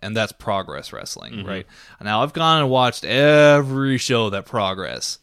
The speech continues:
Speaker 1: has done. Progress is, of course, uh, located in, uh, the U K.
Speaker 2: Mm-hmm.
Speaker 1: Um, a lot of what you see, if you're a fan of N X T U K, a lot of the same kind of story arcs and a lot of the same talent that you see there,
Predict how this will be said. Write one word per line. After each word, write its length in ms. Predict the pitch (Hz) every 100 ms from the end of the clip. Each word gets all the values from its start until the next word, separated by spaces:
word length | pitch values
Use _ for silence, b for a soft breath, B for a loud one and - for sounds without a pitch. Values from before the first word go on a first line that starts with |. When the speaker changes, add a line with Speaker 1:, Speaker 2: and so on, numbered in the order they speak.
| _
Speaker 1:
has 220 | - 98
done. 240 | 95 76 90
Progress 720 | 110 104 104 95 - - 107
is, 160 | 98
of 120 | 95 -
course, 440 | 107 98 - -
uh, 140 | - 62
located 540 | 98 - 107 92 92
in, 180 | 92 87
uh, 200 | 85 85
the 120 | 160
U 160 | 143 101
K. 400 | - 139 147 139
Speaker 2:
Mm-hmm. 600 | 117 101 92 - - -
Speaker 1:
Um, 600 | 98 95 95 95 95 92 -
a 100 | 107
lot 340 | 110 113 135
of 100 | 127
what 240 | 120 120 -
you 60 |
see, 560 | 110 - 113 110 110 101
if 140 | 101
you're 180 | 113 107
a 60 | 101
fan 240 | 123 110
of 100 | 101
N 100 | 107
X 180 | 101 -
T 160 | - 107
U 180 | 98
K, 460 | - 147 147 135 - B B B
a 100 | -
lot 380 | 113 117 127 151
of 80 | 143
the 60 | 120
same 340 | 139 139 139
kind 240 | 131 127
of 80 | 117
story 480 | - - 143 143 131
arcs 420 | 120 120 120 -
and 160 | 117 107
a 40 |
lot 200 | 107 117
of 60 | 113
the 80 | 107
same 240 | 120 107
talent 440 | - 120 120 117
that 120 | 104 101
you 100 | 98
see 220 | 107 98
there, 480 | 131 151 139 123